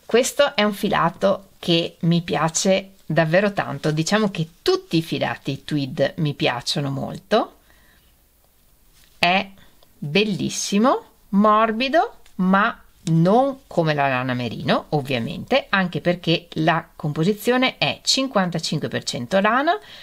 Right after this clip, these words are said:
trenta per cento viscosa, quindici per cento alpaca. E il quindici per cento di alpaca devo dire che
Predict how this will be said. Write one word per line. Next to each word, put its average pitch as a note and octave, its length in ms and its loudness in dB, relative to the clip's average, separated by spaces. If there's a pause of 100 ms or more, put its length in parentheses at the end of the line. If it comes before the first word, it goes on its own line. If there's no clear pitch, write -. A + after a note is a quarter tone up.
(160)
trenta F#3 440 2
per D3 280 -6
cento C#3+ 400 -4
viscosa, D3+ 880 0 (340)
quindici C#4 420 -2
per A3+ 160 0
cento D3 600 -2
alpaca. D#3+ 720 -2 (380)
E F3+ 100 0
il F#3 100 0
quindici C4 440 0
per D#3 160 -2
cento G3 260 0
di E3 80 0
alpaca F3+ 580 0
devo D#3+ 240 0
dire C#3+ 300 -2
che C3 320 -6